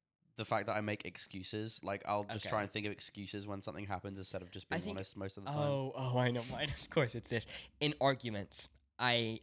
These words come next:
Speaker 2: always think of it as a right and wrong situation,
Speaker 1: Yeah.
Speaker 2: uh, compared to, like, an opinionated. And I feel like that it, I lose, I, I, I don't lose relationship because of it, but it, it definitely, like, it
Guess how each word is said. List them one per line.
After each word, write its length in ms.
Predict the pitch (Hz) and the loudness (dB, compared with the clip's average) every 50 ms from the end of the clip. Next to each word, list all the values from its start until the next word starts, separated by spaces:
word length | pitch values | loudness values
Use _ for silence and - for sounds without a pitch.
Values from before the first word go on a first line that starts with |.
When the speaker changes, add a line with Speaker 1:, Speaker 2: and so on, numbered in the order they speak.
| _ - | _ 2
Speaker 2:
always 300 | 113 120 123 131 127 - | 4 4 4 2 0 0
think 180 | - 139 123 | 0 2 4
of 80 | 135 127 | 4 6
it 60 | 127 | 6
as 160 | 123 120 117 | 6 6 4
a 60 | 120 117 | 4 4
right 200 | 117 117 113 110 | 6 4 4 4
and 100 | 113 113 | 2 0
wrong 200 | 107 107 107 - | 0 0 -2 -2
situation, 720 | - 120 - - 117 110 110 113 - - 139 139 147 147 | -4 -4 -2 0 2 2 2 2 2 2 2 2 2 2
Speaker 1:
Yeah. 240 | 104 101 98 95 87 - - - | 2 2 2 2 0 -2 0 4
Speaker 2:
uh, 240 | 110 113 113 113 107 | 6 8 8 8 6
compared 400 | - - 113 - 123 120 113 107 | 2 0 2 6 8 8 8 8
to, 60 | 104 | 6
like, 100 | 107 104 | 0 0
an 60 | 107 101 | -2 -6
opinionated. 640 | - - 113 104 98 98 98 95 95 92 90 87 - - - - - - - | -6 -6 -6 -4 -2 -2 -2 -2 -2 -2 -4 -6 -10 -16 -20 -20 -8 0 2
And 120 | 101 110 | 4 4
I 60 | 117 | 4
feel 140 | 113 - 139 | 4 4 4
like 100 | 131 - - | 2 4 2
that 200 | 123 110 - - - _ | 0 0 -2 -6 -8 _
it, 180 | - 120 117 - _ _ _ - 113 107 - - | 0 0 0 -2 _ _ _ -16 -8 -4 0 4
I 160 | 107 110 117 | 4 4 4
lose, 480 | 113 113 127 131 127 127 127 113 104 - _ - | 4 4 6 6 8 6 6 4 0 -6 _ 0
I, 160 | 110 117 113 - - | 0 0 0 -2 -4
I, 120 | 120 117 - - | -4 -4 -2 -2
I 280 | 113 123 120 117 123 120 | -4 -4 -4 -6 -6 -6
don't 260 | 123 123 107 95 95 | -6 -8 -8 -8 -8
lose 180 | 98 101 95 95 | -6 -6 -6 -6
relationship 500 | 110 107 101 98 - 113 107 - 117 - | -6 -6 -6 -6 -8 -8 -8 -8 -8 -8
because 180 | - - 131 120 | -6 -4 -4 -4
of 80 | 123 | -4
it, 80 | 107 87 | -4 -4
but 80 | 107 107 | -4 -4
it, 240 | 71 90 104 92 | -4 -4 -6 -6
it 60 | - 107 | -4 -4
definitely, 480 | - 104 117 - 127 123 120 113 110 107 | -4 -4 -2 -4 -4 -2 0 0 0 0
like, 160 | 101 98 - | -2 -4 -4
it 180 | - 104 101 | -6 -6 -6